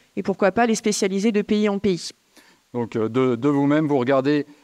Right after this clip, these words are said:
Speaker 2: vous regardez vers, euh, vers l'avenir. Et, euh, c'était, c'était ma, ma dernière question, finalement. Demain, à quoi va ressembler demain pour Florentès ?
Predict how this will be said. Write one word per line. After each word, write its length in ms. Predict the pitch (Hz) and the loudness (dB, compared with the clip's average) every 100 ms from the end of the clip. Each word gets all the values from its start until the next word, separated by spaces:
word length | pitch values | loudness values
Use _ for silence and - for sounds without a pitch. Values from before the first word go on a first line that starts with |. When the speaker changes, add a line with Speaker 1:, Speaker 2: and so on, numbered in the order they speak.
| - | -8
Speaker 2:
vous 160 | 123 117 | -4 2
regardez 340 | 127 127 131 | 2 4 2
vers, 240 | 113 104 | 2 0
euh, 220 | 98 98 95 | 0 0 0
vers 180 | 107 | 2
l'avenir. 540 | 110 110 113 127 170 127 | 2 2 2 2 2 0
Et, 200 | 107 104 | 0 2
euh, 200 | 101 101 | 2 0
c'était, 380 | - 117 135 123 | -2 0 2 0
c'était 280 | 120 139 | -2 0
ma, 220 | 131 117 - - - 127 | 2 0 -2 -14 -6 0
ma 100 | 127 | 2
dernière 400 | 143 151 147 - | 2 2 0 0
question, 360 | 147 - 220 | -4 -2 -4
finalement. 760 | 220 151 143 135 170 233 - _ 127 | -2 -2 -2 -2 -4 -6 -10 _ -2
Demain, 380 | 143 135 117 - | 0 2 -2 -4
à 100 | 147 | -4
quoi 160 | 139 208 | -2 0
va 120 | 170 | 0
ressembler 340 | - 135 127 120 | -2 -2 -2 0
demain 400 | 135 127 139 147 - | 2 2 -2 -6 -8
pour 140 | 117 | -4
Florentès ? 580 | 120 107 101 110 101 | 0 0 0 0 0